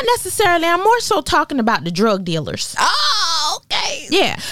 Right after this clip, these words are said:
Speaker 2: Well, you know, I call them white collar crime dealers.
Speaker 1: Yeah, because they
Speaker 2: Um,
Speaker 1: could be.
Speaker 2: uh, criminals.
Speaker 1: Because I feel like drug dealers, had they applied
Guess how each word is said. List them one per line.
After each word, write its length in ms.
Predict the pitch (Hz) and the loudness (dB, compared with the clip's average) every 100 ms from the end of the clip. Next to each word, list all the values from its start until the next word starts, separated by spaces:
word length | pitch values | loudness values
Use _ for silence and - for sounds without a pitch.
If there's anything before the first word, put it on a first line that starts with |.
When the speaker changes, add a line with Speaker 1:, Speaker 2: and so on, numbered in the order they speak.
| - | 2
Speaker 2:
Well, 100 | 370 | 4
you 60 | |
know, 80 | 453 | 4
I 160 | - - | 2 -2
call 240 | - 440 392 | 2 0 4
them 200 | 339 262 | 4 4
white 200 | 247 - | 2 2
collar 280 | 247 208 | 2 2
crime 420 | 202 202 175 165 180 | 2 2 4 4 4
dealers. 220 | 165 156 | 4 6
Speaker 1:
Yeah, 300 | 508 370 190 | 4 2 0
because 340 | 240 - 294 | -2 0 0
they 100 | 311 | 2
Speaker 2:
Um, 220 | 220 202 | 2 4
Speaker 1:
could 160 | 220 202 | 2 2
be. 80 | 202 | 2
Speaker 2:
uh, 220 | 196 185 | 4 2
criminals. 600 | - 226 180 175 247 - 240 | 2 0 2 0 -2 -4 -2
Speaker 1:
Because 540 | 320 - 359 311 294 - | 0 2 2 2 0 0
I 100 | 294 | -2
feel 260 | - 339 285 | 0 0 2
like 380 | 254 226 220 - 214 | 2 2 0 -6 -6
drug 420 | 214 330 370 311 | 0 2 2 0
dealers, 580 | 330 349 370 381 392 - - _ _ _ _ _ | 2 2 2 0 -2 -8 -20 _ _ _ _ _
had 420 | - 294 294 269 | -2 2 2 2
they 200 | 269 262 | 2 2
applied 880 | 180 - - 254 262 269 277 285 285 | 2 -2 -4 0 2 2 0 -2 -6